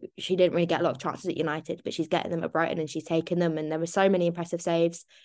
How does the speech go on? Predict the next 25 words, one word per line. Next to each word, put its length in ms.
in 140
that 180
game 260
from 160
her 420
that 280
really 240
proved 320
as 80
to 120
why 140
she 120
deserves 540
to 80
be 80
getting 260
these 160
chances. 580
Um, 400
but 80
yeah, 140
I 40
think, 380
you 120
know, 240